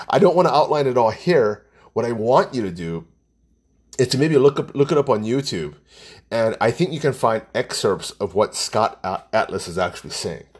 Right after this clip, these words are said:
And, uh, for those of you who wanna see the whole interview, I think you should actually subscribe to Fox Nation. I really do. <laughs> I, you know, I'm not getting paid by Fox Nation to,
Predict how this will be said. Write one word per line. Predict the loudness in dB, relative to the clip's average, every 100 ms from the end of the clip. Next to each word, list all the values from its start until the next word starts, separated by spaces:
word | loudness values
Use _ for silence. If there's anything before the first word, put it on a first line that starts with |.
| _ _ _ _ _ -20 -20 -4
And, | 0 2 4
uh, | 2
for | 2 4
those | 4 4
of | 0
you | -2
who | -2
wanna | -2 -2
see | -4
the | -4
whole | -2
interview, | -2 -2 -2 -6 -8 -12 -20 -6
I | -4
think | -2 -4 -6
you |
should | -6 -2
actually | -2 -2 -4 -6 -6 -14 _
subscribe | -6 -6 -2 0 2 0
to |
Fox | -4 -4 -4 -6 -8
Nation. | -8 -6 -8 -12 _ _ _ _
I | -4
really | 0 2 0
do. | -2 -6 -10 -20
<laughs> | -2
I, | 0 2 2 0 -2 -20 -16 -4
you | 0
know, |
I'm | 2
not | 2 4
getting | 2 2
paid | 2 4
by | 4
Fox | 2 2 0 -2
Nation | -4 -4 -4
to, | -4 -4